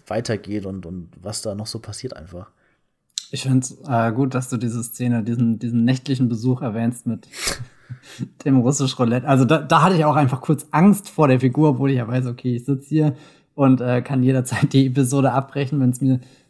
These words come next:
Speaker 2: zu viel wird. Aber trotzdem war ich da auch so, so in Schockstarre, so ähnlich wie Maddie, so, du, du denkst die ganze Zeit, du hast in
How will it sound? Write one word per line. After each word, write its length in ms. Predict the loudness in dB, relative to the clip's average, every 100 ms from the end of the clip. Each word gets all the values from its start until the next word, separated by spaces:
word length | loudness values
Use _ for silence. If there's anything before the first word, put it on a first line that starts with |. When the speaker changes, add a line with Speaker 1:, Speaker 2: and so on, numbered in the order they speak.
| _ -8
Speaker 2:
zu 160 | -4
viel 500 | 0 4 6 4 2 0
wird. 180 | 0
Aber 200 | 2 2 2
trotzdem 380 | 0 0 0 2
war 100 | 0
ich 60 |
da 140 | -2 -4
auch 180 | -6 -8 -16
so, 220 | -4 0 2
so 160 | 4
in 80 | 2
Schockstarre, 640 | 2 0 -2 -2 2 2
so 100 | 2
ähnlich 320 | 4 4 4 2
wie 180 | -2 -4 _ _ 2
Maddie, 320 | 4 6 4
so, 220 | 4 2
du, 140 | 0
du 260 | -2 -4 0
denkst 300 | 4 6 6
die 80 | 4
ganze 240 | 4 2
Zeit, 200 | 2 2
du 120 | 2
hast 180 | 2 2
in 80 | 4